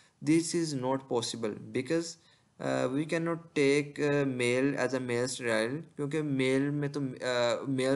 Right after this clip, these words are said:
स्टेराइल को जो है हम मेल रख नहीं सकते, क्योंकि इसमें एंथर्स प्रोड्यूस ही नहीं होने। In that case, cross is not possible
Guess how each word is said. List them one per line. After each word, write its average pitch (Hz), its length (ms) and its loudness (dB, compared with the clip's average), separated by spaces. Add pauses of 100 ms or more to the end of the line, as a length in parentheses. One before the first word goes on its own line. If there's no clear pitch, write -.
स्टेराइल 131 380 2
को 139 140 -2
जो 135 100 -2
है 123 120 -2
हम 131 200 -6
मेल 120 240 -4
रख 113 260 -2
नहीं 143 60 -4
सकते, 143 240 -6
क्योंकि 135 260 -6
इसमें 131 260 -4
एंथर्स 139 360 -4 (280)
प्रोड्यूस 123 400 -2
ही 135 60 -2
नहीं 127 100 -4
होने। 113 300 -4 (480)
In 127 160 -8
that 131 240 -2
case, 135 320 0
cross 131 320 2
is 127 140 -2
not 117 180 -2
possible 135 400 0